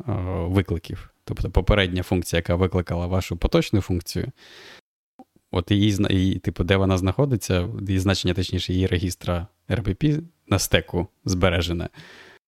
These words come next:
А, ця адреса зараз в регістрі R B P. І, коротше, це такий створює, е, зв'язний список в пам'яті,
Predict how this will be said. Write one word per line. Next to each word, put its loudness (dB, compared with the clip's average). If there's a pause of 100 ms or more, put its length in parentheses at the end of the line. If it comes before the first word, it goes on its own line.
(760)
А, -4
ця 4
адреса 2 (340)
зараз 2
в 0 (500)
регістрі 0
R 0
B 0
P. -4
І, 2
коротше, 2
це 0
такий -2
створює, 0 (180)
е, 2 (140)
зв'язний 2
список 0
в 0
пам'яті, -2